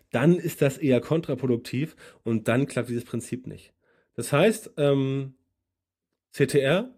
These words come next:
schnell sehr hoch, in die Höhe schießen, nicht abflachen.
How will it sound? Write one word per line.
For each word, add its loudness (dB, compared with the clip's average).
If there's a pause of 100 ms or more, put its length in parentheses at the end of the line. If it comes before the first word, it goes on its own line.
(360)
schnell 6
sehr 4
hoch, 0
in -4
die 0
Höhe 2
schießen, -2 (300)
nicht -2
abflachen. -2